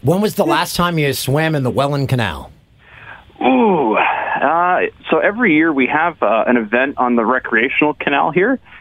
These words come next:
Speaker 2: And, uh, basically, it's called Float Fest. And, uh, if you look up,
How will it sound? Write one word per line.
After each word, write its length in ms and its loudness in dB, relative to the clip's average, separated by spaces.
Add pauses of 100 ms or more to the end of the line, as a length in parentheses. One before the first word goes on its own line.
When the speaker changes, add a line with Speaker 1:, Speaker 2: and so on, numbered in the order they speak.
(220)
Speaker 2:
And, 460 2
uh, 320 2
basically, 420 0
it's 80 -2
called 240 -2 (120)
Float 340 0
Fest. 260 0 (460)
And, 480 2
uh, 100 2
if 120 -4
you 120 2
look 200 0
up, 200 -2